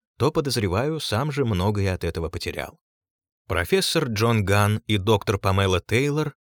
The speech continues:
оказывали мне большую помощь в нахождении специфических журналов по медицине, а профессор Роберт Блугласс и профессор Кейт Уорд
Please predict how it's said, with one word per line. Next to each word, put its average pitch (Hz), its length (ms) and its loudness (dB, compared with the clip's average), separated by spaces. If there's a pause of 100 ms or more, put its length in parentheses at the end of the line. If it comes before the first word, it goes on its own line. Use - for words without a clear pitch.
(200)
оказывали 160 520 2
мне 139 220 0
большую 123 480 0
помощь 147 400 0
в 110 80 -4
нахождении 110 560 -2
специфических 107 840 -4
журналов 101 480 -2
по 104 100 -6
медицине, 92 680 -4 (340)
а 87 120 -6
профессор 92 680 -2
Роберт 87 440 0
Блугласс 87 680 -4 (340)
и 104 100 -4
профессор 101 520 -2
Кейт 92 300 -2
Уорд - 480 -2